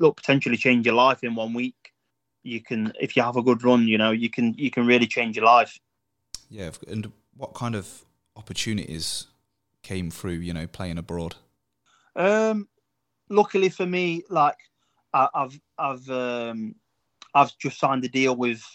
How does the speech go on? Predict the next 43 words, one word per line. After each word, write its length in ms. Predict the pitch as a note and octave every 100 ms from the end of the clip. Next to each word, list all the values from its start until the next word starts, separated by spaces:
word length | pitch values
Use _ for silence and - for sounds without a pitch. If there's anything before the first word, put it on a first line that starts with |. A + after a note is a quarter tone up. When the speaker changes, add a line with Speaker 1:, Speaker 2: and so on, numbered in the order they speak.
| _ C#3+
Speaker 1:
um, 420 | B2+ B2 A#2 A#2
Joy. 400 | B2+ B2+ C3 C3
So 440 | - C3+ A#2+ A2+ - _ _ _ _ _
the, 220 | C3 B2 D3+
the 120 | B2
main 260 | C3 B2+
company 420 | - D3 - B2+ A#2+
in 100 | A2+
China, 560 | C3+ B2 A#2+ A2+ A#2+ -
I've 160 | B2
just 180 | B2+ -
signed 240 | B2+ B2
a 20 | A#2+
contract 460 | C3+ B2 B2 B2+
with 160 | D3 A#2+
them, 320 | A#2+ A#2 A2 _ _ _ _ _ -
um, 540 | A#2 A2 G#2 A2 A2 -
for 160 | C3
three 260 | A#2 C3+ B2
years. 460 | A#2 A#2 A2+ G#2+ -
So 320 | - A#2 A2+
I'll 120 | A#2+
be 120 | C3
going 240 | B2+ B2 A#2+
out 180 | A#2
to 80 | -
China 320 | - B2 A#2+
maybe 300 | A2+ A2+ A2+
five 320 | G#2+ A#2+ A2+ A2+
or 100 | A2
six 220 | - -
times 320 | B2 A#2+ A2+
a 40 |
year 240 | A#2 A#2 A2+
now, 300 | G#2+ G#2 G#2 _ _
Speaker 2:
Oh, 60 | _
brilliant. 240 | G2+ C#3+
Speaker 1:
moving 300 | B2 A#2 A2
forward 440 | A2 B2 A2+ A2+ G#2+
per 180 | - A#2+
year 340 | A2+ A2+ G#2+ - _ _ -
at 160 | D3+
least, 500 | C#3 C3 A2 - -